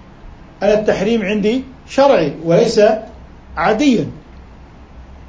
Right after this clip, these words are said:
آه، تحريم الصيد يوم السبت على اليهود، كان الصيد يوم السبت بالنسبة له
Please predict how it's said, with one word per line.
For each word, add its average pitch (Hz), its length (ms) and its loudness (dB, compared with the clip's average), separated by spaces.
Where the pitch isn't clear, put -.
آه، 180 140 0
تحريم 220 480 0
الصيد 190 400 0
يوم 170 200 0
السبت 202 420 -2
على 160 200 4
اليهود، 147 460 2
كان 208 180 4
الصيد 190 340 2
يوم 180 260 2
السبت 160 360 0
بالنسبة 160 420 0
له 147 520 0